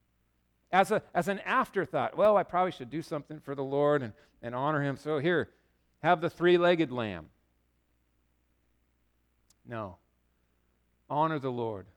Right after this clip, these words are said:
Listen to this proverb, Proverb fourteen thirty-one. "Whoever oppresses a poor man insults the poor man's maker.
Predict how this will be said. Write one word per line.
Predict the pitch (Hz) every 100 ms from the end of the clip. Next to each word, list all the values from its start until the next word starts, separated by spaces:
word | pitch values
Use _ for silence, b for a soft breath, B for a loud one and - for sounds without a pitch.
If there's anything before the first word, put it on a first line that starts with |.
| _ _
Listen | 151 - 165
to |
this | 139 143 -
proverb, | 151 131 117 110 101 _
Proverb | 151 143 131 _
fourteen | 160 165 - - 156 147 135 - _ _ -
thirty-one. | 160 147 123 127 110 104 - _ _ _ -
"Whoever | 185 202 208
oppresses | 196 - 185 185 180 156
a |
poor | - - 180
man | 160 117 117 117 123 _ _ _
insults | 190 247 240 - 143 127 - - _ _ _ _ -
the |
poor | 139 - 202 214
man's | 170 143 139 131
maker. | 135 139 143 - 80